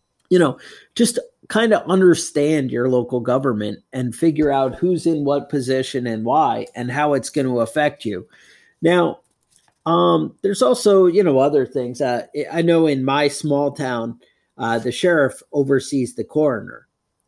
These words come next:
and handles that, whereas sometimes a coroner might be an elected position, um, depending, you know, where you live.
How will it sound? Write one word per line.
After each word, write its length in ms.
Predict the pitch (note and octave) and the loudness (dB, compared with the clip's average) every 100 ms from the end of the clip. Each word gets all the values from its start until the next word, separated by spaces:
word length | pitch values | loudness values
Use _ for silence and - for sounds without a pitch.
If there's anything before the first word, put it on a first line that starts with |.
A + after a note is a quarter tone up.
| - | -6
and 220 | C3 A#2 | -4 -2
handles 400 | C3 A2+ A2+ - | -2 -4 -6 -4
that, 240 | B2 - | -4 -4
whereas 240 | A#2+ A#2 - | -4 -6 -4
sometimes 480 | B2+ A#2+ B2 A#2 A#2 | -6 -6 -8 -6 -8
a 60 | |
coroner 500 | - C#3+ B2+ A2+ A2+ | -2 0 0 -2 -6
might 260 | A2+ A#2+ A#2 | -6 -6 -4
be 120 | B2 | -2
an 100 | A2 | -2
elected 540 | G#2+ A#2 A#2 A2+ G#2 - | -4 -6 -6 -6 -8 -8
position, 600 | A2+ A#2 A#2 - G#2+ B2 - - - - - | -8 -4 -4 -4 -6 -8 -16 -20 -16 -14 -4
um, 360 | B2+ A#2+ G#2+ - _ G#3+ D#3 | 0 2 0 -6 _ -14 -4
depending, 600 | B2 C#3 B2+ A#2 A2+ C3 | 0 2 2 2 0 0
you 80 | |
know, 120 | B2+ G#2+ | 2 4
where 180 | A#2+ | 2
you 180 | A2+ A2+ | 2 2
live. 340 | A#2+ A2 G2 | 2 2 0